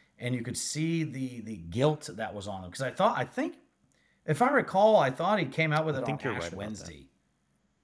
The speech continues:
Speaker 1: You know, so they all went to see it, like, during the day on Ash Wednesday. And, um, I remember, I, I think I went and saw it, like, that Friday or Saturday. But I remember watching it, and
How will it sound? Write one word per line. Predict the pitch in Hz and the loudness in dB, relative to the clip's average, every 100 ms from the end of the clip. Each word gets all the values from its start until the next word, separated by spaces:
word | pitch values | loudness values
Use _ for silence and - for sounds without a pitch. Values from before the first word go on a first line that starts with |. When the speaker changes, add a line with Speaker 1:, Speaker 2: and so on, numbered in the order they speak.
| _ _ _ _ _ _ _ _ _ | _ _ _ _ _ _ _ _ _
Speaker 1:
You | 113 120 | -10 -2
know, | 123 147 139 | 4 4 4
so | 131 143 135 | 2 -2 -2
they | 131 | 2
all | 139 170 | 4 4
went | 175 | 4
to | 139 | 0
see | 147 | 0
it, | 151 | 2
like, | 131 117 | 0 -4
during | 135 135 | -4 -2
the | 120 | -2
day | 117 117 | -2 -2
on | 104 | -2
Ash | 101 104 - | -6 -8 -8
Wednesday. | 98 104 87 80 73 _ _ _ - | -10 -10 -10 -14 -16 _ _ _ -12
And, | 110 117 110 | -6 -4 -2
um, | 104 101 95 95 90 - _ _ _ 117 | -2 -2 -4 -6 -8 -12 _ _ _ -10
I | |
remember, | 123 120 113 | -6 -2 0
I, | 120 117 | 0 0
I | |
think | 135 135 | 0 2
I | 127 | 2
went | 123 110 | 2 -4
and | 104 | -6
saw | 110 104 | -4 -4
it, | |
like, | 107 101 | -6 -6
that | 98 | -8
Friday | - 98 104 98 | -8 -6 -4 -6
or | 87 | -8
Saturday. | 104 107 98 85 - _ _ _ _ _ _ _ | -4 -4 -6 -10 -16 _ _ _ _ _ _ _
But | 160 | 4
I | 180 | 4
remember | 175 202 226 | 6 6 6
watching | 135 117 147 170 - 127 | 4 4 2 2 -2 -6
it, | 95 87 - _ - | -6 -8 -12 _ -4
and | 135 131 127 123 120 120 113 | 2 4 2 0 -4 -6 -8